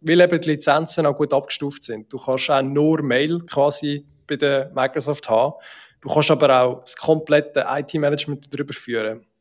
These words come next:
Eben, das kann das C R M sein, das kann sogar ein ganzes E R P sein, also, ähm, das Enterprise Resource Planning System. Zum Beispiel S A P kennen die meisten, das führt Microsoft selber auch.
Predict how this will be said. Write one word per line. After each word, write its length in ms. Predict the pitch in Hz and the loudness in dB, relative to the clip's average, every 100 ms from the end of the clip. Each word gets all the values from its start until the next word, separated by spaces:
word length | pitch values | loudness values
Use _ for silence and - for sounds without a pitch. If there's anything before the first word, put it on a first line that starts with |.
| - | -8
Eben, 180 | 127 123 | -6 -4
das 180 | 127 - | -4 -4
kann 80 | 143 | -4
das 140 | - | -2
C 140 | - 151 | 2 4
R 100 | 156 | 4
M 180 | 156 | 2
sein, 380 | 147 147 147 147 - - - | 0 0 0 0 -6 -20 -8
das 140 | - | -2
kann 80 | 165 | 0
sogar 300 | 151 139 139 | 2 4 4
ein 80 | 135 - | 2 2
ganzes 460 | 143 139 139 - | 0 0 -4 0
E 120 | 151 | 4
R 100 | 165 | 4
P 220 | 165 156 151 | 2 -2 0
sein, 420 | 139 156 170 - - - _ - | -2 -2 -4 -10 -20 -20 _ -8
also, 360 | 135 - 131 | -6 0 0
ähm, 300 | 123 120 120 - - | 2 0 -2 -10 -20
das 120 | - | -6
Enterprise 580 | 139 135 143 151 131 - | -4 -2 0 4 4 2
Resource 640 | 151 - 147 143 143 - | -2 0 2 4 2 -4
Planning 320 | - 139 139 143 | 0 0 0 -2
System. 640 | - 143 - 160 170 170 - - - _ _ - | 0 -2 2 2 2 -2 -10 -20 -20 _ _ -12
Zum 140 | - 147 | -4 -2
Beispiel 260 | - 131 | 0 2
S 200 | 139 - | 2 2
A 40 | 170 | 2
P 240 | 160 156 | 2 0
kennen 280 | 156 147 147 | 2 0 0
die 120 | 156 | 0
meisten, 440 | 131 143 - 165 | 2 2 0 0
das 200 | - 143 | 0 -2
führt 200 | - 165 | 2 2
Microsoft 440 | 147 165 170 170 170 | 4 2 2 -6 2
selber 460 | 156 151 143 123 | 4 4 4 4
auch. 320 | 147 190 - | 4 2 -4